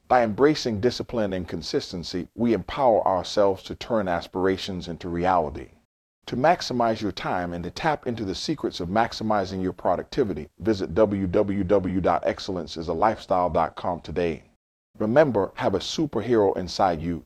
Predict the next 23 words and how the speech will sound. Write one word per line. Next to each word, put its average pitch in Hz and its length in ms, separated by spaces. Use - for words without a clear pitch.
just - 260
itching - 280
to 85 100
break 90 280
free. 71 440
All 127 180
you 127 120
have 127 240
to 113 80
do 107 240
is 85 120
clear 131 300
the 95 100
way 110 280
and 92 160
let 90 160
that 76 160
greatness 85 400
shine. 71 680
Make 131 180
room 110 280
for 98 120
yourself. 90 720